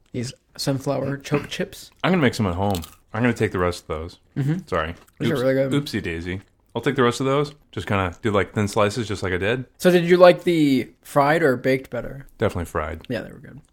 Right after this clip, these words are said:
Speaker 2: Yeah.
Speaker 1: But the baked weren't bad. They're just mushier.
Speaker 2: They're mushier. But I, I, I highly recommend, because I think a lot of, most people have tried artichokes before,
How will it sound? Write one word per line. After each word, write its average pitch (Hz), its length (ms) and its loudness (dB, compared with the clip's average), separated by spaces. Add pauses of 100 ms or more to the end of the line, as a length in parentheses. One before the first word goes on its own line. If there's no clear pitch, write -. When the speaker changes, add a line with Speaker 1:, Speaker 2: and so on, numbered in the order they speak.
(120)
Speaker 2:
Yeah. - 160 -16
Speaker 1:
But 196 120 4
the 233 40 10
baked 269 240 4
weren't 120 240 -4 (180)
bad. 110 380 -4 (160)
They're 196 120 10
just 160 120 6
mushier. 117 460 2 (300)
Speaker 2:
They're 120 120 0
mushier. 87 400 -2 (280)
But 90 260 0 (180)
I, 131 100 4 (120)
I, 147 380 -2
I - 20 4
highly 151 440 0
recommend, 98 640 2
because 151 240 2
I 180 80 6
think 202 120 2
a 151 60 2
lot 135 180 6
of, 131 80 -4
most 127 220 0
people 117 180 0
have 104 100 0
tried 104 240 2
artichokes 95 460 0
before, 113 380 -2